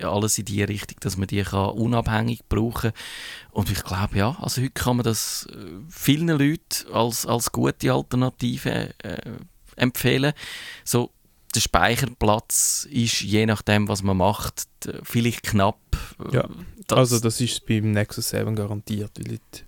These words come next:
Speaker 2: hast du bis jetzt nur die sechzehn Gigabyte Variante bekommen. Jetzt gibt's, glaub ich, zweiunddreißig Gigabyte.
Speaker 1: Dunkt mich auch, ja. Und, und eben, also
Speaker 2: Sechzehn Gigabyte
Speaker 1: grad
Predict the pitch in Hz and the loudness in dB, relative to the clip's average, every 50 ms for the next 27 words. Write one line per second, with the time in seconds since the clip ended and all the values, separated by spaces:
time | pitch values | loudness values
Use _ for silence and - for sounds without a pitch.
0 | - - 120 123 - - 131 120 120 120 - - - 123 117 120 117 - - - | -6 -2 -2 -2 0 -2 0 2 2 2 0 0 0 2 2 2 0 -2 -6 -8
1 | - - - - 123 127 123 127 127 120 - 117 113 - - 117 113 110 107 107 | -8 -8 -10 -8 -8 -8 -6 -6 -6 -6 -4 -6 -6 -4 -2 -2 0 0 0 -2
2 | 110 - - - - - - - - - - _ - - 123 - - 139 123 - | -4 -6 -8 -12 -12 -12 -16 -18 -20 -20 -20 _ -4 -2 -2 -2 -2 -4 -4 -4
3 | - - - - 117 120 - - 110 - - - - - - - - - - - | -4 -6 -4 -2 -2 -2 -4 -4 -8 -12 -12 -12 -12 -14 -14 -18 -20 -20 -20 -20
4 | - - - - - - - 135 143 165 165 - - 147 143 127 123 117 123 123 | -20 -20 -20 -20 -16 0 2 2 2 4 0 -2 -2 -2 0 2 2 4 4 4
5 | 113 117 - - 123 117 - - - 131 113 123 127 117 135 127 123 117 120 120 | 4 4 2 2 0 0 0 -2 -2 0 2 2 4 4 4 4 2 2 2 0
6 | 113 113 117 127 | 2 4 4 4